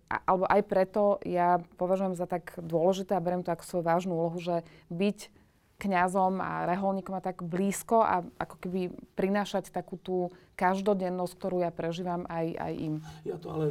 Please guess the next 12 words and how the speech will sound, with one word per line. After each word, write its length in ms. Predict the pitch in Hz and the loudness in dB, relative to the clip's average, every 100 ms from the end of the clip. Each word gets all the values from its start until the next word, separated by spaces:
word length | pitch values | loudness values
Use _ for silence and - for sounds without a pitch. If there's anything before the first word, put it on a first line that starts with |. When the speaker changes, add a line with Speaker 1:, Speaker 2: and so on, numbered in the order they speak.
| 151 156 | -2 -8
Speaker 2:
ešte 240 | - 160 | -6 -6
druhýkrát 400 | 135 143 151 139 | -2 -2 0 0
zopakujem, 320 | 139 143 131 | -2 -2 -4
že 100 | 123 | -2
ja 80 | 120 | -4
to 140 | 120 127 | -4 -4
nemyslím 400 | 147 160 147 123 | -4 -4 -4 -4
týmto 320 | 135 131 135 | -4 -2 -2
kňazov. 480 | - 139 127 107 110 _ _ _ _ _ _ - | 0 0 0 -2 -6 _ _ _ _ _ _ -10
Speaker 1:
No 100 | 254 | -6
ale 220 | 247 247 | -4 -6
tak 160 | 254 | -8